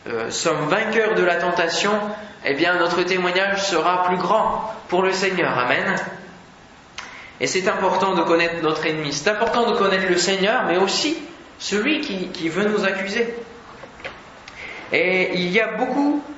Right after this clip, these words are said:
de tentations liées à, à beaucoup de péchés. Parce que la tentation ne veut pas dire péché, mais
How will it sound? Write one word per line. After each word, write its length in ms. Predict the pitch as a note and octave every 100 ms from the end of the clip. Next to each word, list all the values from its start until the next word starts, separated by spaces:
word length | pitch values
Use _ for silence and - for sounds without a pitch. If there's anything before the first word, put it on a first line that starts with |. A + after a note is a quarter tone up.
| - -
de 180 | C#3 G#3
tentations 880 | A3 G#3+ G#3+ G#3 - G#3 G3+ G3+ -
liées 540 | D3 D3 F3+ G3 G3 G3 - - - -
à, 460 | C3 B2+ C3 G#2 - - - - -
à 100 | C#3+
beaucoup 300 | C#3+ E3 G3+
de 40 | F#3
péchés. 500 | F3+ F3+ G#3+ F3 - - - - -
Parce 240 | - -
que 80 | G3
la 220 | G3 E3+
tentation 560 | E3 G#3 G#3+ G#3 A3 G#3
ne 80 | F3+
veut 180 | F3
pas 140 | E3+ E3
dire 220 | D#3+ D#3+
péché, 540 | F#3+ F#3+ C#4+ D4+ - - - - - - - - - - - -
mais 500 | C3+ E3+ F3+ F3+